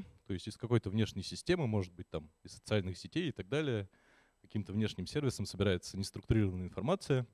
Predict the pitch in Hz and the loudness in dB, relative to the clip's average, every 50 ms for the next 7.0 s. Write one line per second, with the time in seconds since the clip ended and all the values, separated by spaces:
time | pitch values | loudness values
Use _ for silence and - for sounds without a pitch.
0 | _ _ _ _ _ _ _ _ _ _ _ _ _ _ _ _ _ _ 87 90 | _ _ _ _ _ _ _ _ _ _ _ _ _ _ _ _ _ _ -8 -6
1 | - - 220 - - 196 170 156 - - - 143 139 139 131 - _ - 123 127 | -6 -6 -8 -6 -4 -4 -4 -4 -4 -2 0 0 0 0 -4 -10 _ -4 -2 -2
2 | 123 120 117 - - 135 131 120 117 113 110 - - 104 101 101 - - - - | 0 -2 -4 -4 0 0 2 2 2 0 -2 -2 0 0 0 0 0 -2 -10 -12
3 | - - - - - _ _ _ _ _ _ _ _ _ _ - 190 147 120 - | -12 -14 -16 -18 -20 _ _ _ _ _ _ _ _ _ _ 0 0 0 2 2
4 | 170 165 - - 107 98 90 82 85 - - 104 - - 107 110 98 90 - 98 | 0 0 0 -2 -2 -2 -4 -6 -10 -16 -20 -20 -14 -6 -2 -2 -2 -2 -4 -12
5 | 101 - - 80 78 - - _ _ _ - 92 92 107 104 92 - - 95 - | -10 -6 -4 -6 -6 -6 -10 _ _ _ -10 -4 -2 0 -2 -2 -2 -6 -6 -6
6 | - - - 69 71 - - 85 80 - - - 104 90 90 85 80 - - | -6 -10 -10 -12 -12 -12 -12 -12 -10 -4 0 0 2 4 2 0 0 -2 -8